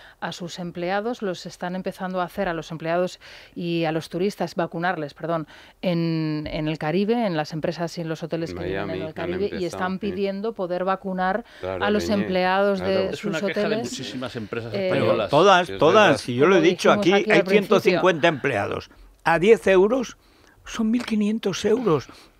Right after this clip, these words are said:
Speaker 4: Pago veinte, tres mil euros. Tengo vacunada la empresa, es más, las familias. Oye, por seis o, seis o siete mil
Speaker 3: Sí, sí,
Speaker 4: euros,
Speaker 3: sí, sí.
Speaker 4: bueno,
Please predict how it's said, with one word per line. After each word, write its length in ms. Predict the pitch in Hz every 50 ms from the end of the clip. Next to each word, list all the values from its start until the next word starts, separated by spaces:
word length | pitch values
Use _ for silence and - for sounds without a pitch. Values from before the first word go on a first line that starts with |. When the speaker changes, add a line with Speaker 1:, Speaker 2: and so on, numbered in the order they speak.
| - - _
Speaker 4:
Pago 260 | - 180 190 208 233
veinte, 500 | 202 185 185 175 147 127 - 107 95 95 _ _ _ _ -
tres 260 | - 147 143 120 123
mil 240 | 165 202 214 185 180
euros. 400 | 214 226 220 185 165 131 - - _ _ _ _
Tengo 240 | - 240 254 285 277
vacunada 420 | 247 240 202 - - 180 240 - -
la 80 | 185 156
empresa, 380 | 147 123 - 240 - - 202
es 80 | 165 131
más, 260 | 156 190 170 - - - - _ _ _ _ _ _ _ _ -
las 220 | 156 175 160 -
familias. 640 | - 190 170 190 214 202 160 139 113 101 95 - - _ - - - _ - - - -
Oye, 320 | - 147 147 123 92 87 _ _ _ _ _ _ -
por 140 | - 123 110
seis 320 | - - 151 127 - -
o, 120 | 196 240 202
seis 380 | - - 185 175 175 170 -
o 80 | 220 202
siete 300 | 135 190 196 - - 180
mil 160 | 180 180 180
Speaker 3:
Sí, 60 | 170
sí, 40 | 160
Speaker 4:
euros, 400 | 175 202 214 254 330 302 254 - _ -
Speaker 3:
sí, 60 | -
sí. 220 | - - - - - - -
Speaker 4:
bueno, 340 | - 165 220 262 247 208